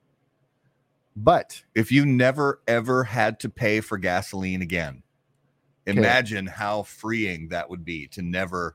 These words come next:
Speaker 1: I wanna look at this clip in twenty years and see how interesting that statement is.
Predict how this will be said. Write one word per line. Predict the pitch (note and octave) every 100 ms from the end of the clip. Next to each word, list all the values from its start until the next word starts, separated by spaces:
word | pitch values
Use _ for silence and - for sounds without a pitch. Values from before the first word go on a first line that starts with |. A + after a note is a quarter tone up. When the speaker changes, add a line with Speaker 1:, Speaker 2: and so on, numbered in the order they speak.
| _ -
Speaker 1:
I |
wanna | A#2 A#2+
look | A2 A2 C3+
at | -
this | C3+
clip | - - G#2 -
in | A2+ G2
twenty | - G#2+ G#2
years | G2 E2+ C#2+ F2 - - -
and | G2 E2+
see | - - G2+ F#2 F2+ F2 - _ _ _ _ _ _ _ _ _ _ _ _ _
how | - G#2 D2+
interesting | G2+ - F#2+ G2 F#2+ F2+
that | F#2+ F2+ -
statement | - G2+ F#2+ E2+
is. | F#2 -